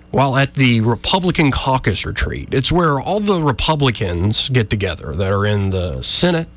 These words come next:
that are in the House, and they go meet with the president and his staff, and they go have, like, a powwow together. Sorry, Pocahontas, for the language. And apparently Trump, they just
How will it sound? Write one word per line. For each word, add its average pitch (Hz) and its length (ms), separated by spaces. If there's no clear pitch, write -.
that 90 100
are 76 120
in 73 120
the 82 120
House, 170 540
and 117 160
they 113 60
go 110 180
meet 107 220
with 98 120
the 95 60
president 98 640
and 104 140
his 95 120
staff, 98 400
and 123 100
they 127 60
go 139 240
have, 120 260
like, 98 200
a 98 40
powwow 85 460
together. - 500
Sorry, 104 360
Pocahontas, 95 580
for - 120
the 98 140
language. 98 520
And 147 140
apparently 185 460
Trump, 170 340
they 143 160
just 190 420